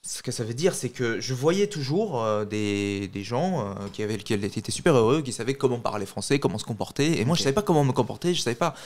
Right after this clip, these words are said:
Speaker 1: euh, comment, euh, m'exprimer.
Speaker 2: Ok.
Speaker 1: Et donc, les réponses se trouvaient à l'extérieur de moi.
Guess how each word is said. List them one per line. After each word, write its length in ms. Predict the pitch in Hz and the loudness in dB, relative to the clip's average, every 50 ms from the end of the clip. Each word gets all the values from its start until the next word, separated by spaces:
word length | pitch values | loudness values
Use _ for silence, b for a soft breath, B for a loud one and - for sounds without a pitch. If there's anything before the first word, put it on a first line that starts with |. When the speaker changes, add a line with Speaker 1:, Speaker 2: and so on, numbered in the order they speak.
| B B B B B - | B B B B B -10
Speaker 1:
euh, 100 | 113 107 - | -10 -6 0
comment, 520 | - 143 143 151 151 147 151 143 135 117 110 | 0 2 2 2 0 0 -2 -2 -2 -2 -2
euh, 220 | 107 101 101 98 | -2 -2 -2 -2
m'exprimer. 460 | 104 131 135 - - - 127 131 202 - - - 135 | -2 -2 -2 -2 -4 -4 -4 -4 -4 -6 -10 -10 -10
Speaker 2:
Ok. 140 | 131 - 104 107 - - _ _ _ _ _ B B B B B B B - | -10 -10 -10 -14 -16 -20 _ _ _ _ _ B B B B B B B -2
Speaker 1:
Et 80 | 135 | 4
donc, 320 | 131 214 240 - - - - - _ _ _ - | 4 4 4 4 -4 -10 -14 -18 _ _ _ -10
les 140 | - 123 135 | -4 -2 0
réponses 720 | 135 - 190 208 208 208 - 240 269 254 196 - - - 180 - - - - _ _ _ _ _ _ _ _ - _ | 2 4 4 4 4 2 -6 -6 -6 -6 -6 -6 -8 -8 -10 -12 -14 -20 -20 _ _ _ _ _ _ _ _ -20 _
se 200 | - - - 180 | -12 -6 0 0
trouvaient 640 | 175 - - - 190 190 165 185 214 240 254 247 - - - - - | 0 0 -2 -2 -2 0 2 2 2 0 0 -6 -8 -14 -20 -10 -2
à 100 | - 123 | 0 2
l'extérieur 600 | 139 156 147 147 - - 170 151 143 143 139 131 | 2 2 0 -2 -2 -2 0 0 0 0 0 -2
de 80 | 120 120 | -2 -4
moi. 300 | 107 110 110 107 110 | -6 -6 -10 -10 -12